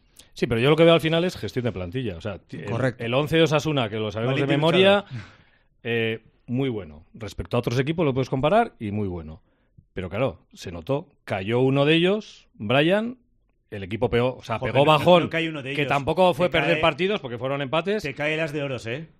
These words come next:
Speaker 1: Pero bueno, pero de once te cae uno y si
Speaker 3: Sí,
Speaker 1: luego
Speaker 3: pero,
Speaker 1: no
Speaker 3: Julio,
Speaker 1: tienes, que sí, que,
Speaker 3: no,
Speaker 1: no, no, no.
Speaker 3: no es lo mismo que te caiga, eh, Juan Cruz a que te caiga Brian,
Speaker 1: Que sí,
Speaker 3: ¿eh?
Speaker 1: pero te cae uno. Pero es que luego, lo que decimos, eh, los partidos, o sea, la liga son treinta y ocho partidos.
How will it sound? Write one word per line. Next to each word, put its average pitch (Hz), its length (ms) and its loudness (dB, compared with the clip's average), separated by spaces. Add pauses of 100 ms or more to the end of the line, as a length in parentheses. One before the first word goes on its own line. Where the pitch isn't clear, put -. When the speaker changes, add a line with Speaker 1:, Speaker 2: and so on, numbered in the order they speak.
Speaker 1:
Pero 123 180 2
bueno, 180 260 4
pero 127 360 0 (180)
de 113 200 -2
once 156 260 2
te 120 100 0
cae 143 200 4
uno 175 420 2
y 127 80 -6
si 117 160 -6
Speaker 3:
Sí, 110 40 -2
Speaker 1:
luego 147 260 4
Speaker 3:
pero, 123 100 4
Speaker 1:
no 147 100 0
Speaker 3:
Julio, 139 140 0
Speaker 1:
tienes, 170 540 2
que - 100 -14
sí, 147 100 -6
que, 147 80 -6
Speaker 3:
no, 127 160 -2
Speaker 1:
no, 208 140 2
no, 208 140 2
no. - 40 -6
Speaker 3:
no 135 80 -6
es 143 60 -4
lo 151 60 -6
mismo 156 120 -2
que 156 80 -4
te 156 80 -4
caiga, 143 640 0 (300)
eh, 131 340 -2
Juan 151 220 -2
Cruz 196 240 -4
a 190 60 -4
que 147 80 -10
te 135 80 -10
caiga 131 220 -4
Brian, 110 200 -10
Speaker 1:
Que 98 40 -6
sí, 127 100 2
Speaker 3:
¿eh? 143 220 2
Speaker 1:
pero 92 200 -8
te 98 80 -12
cae 156 240 4
uno. 117 280 2 (200)
Pero 107 160 -2
es 120 100 -2
que 143 120 2
luego, 170 400 4 (140)
lo 107 140 -10
que 104 80 -10
decimos, 104 600 -6
eh, 95 260 -8
los 98 320 -6
partidos, 127 680 0
o 123 40 -8
sea, 113 140 0
la 110 80 2
liga 117 200 0
son 151 160 0
treinta 110 280 0
y 104 60 0
ocho 101 140 -4
partidos. 101 460 -2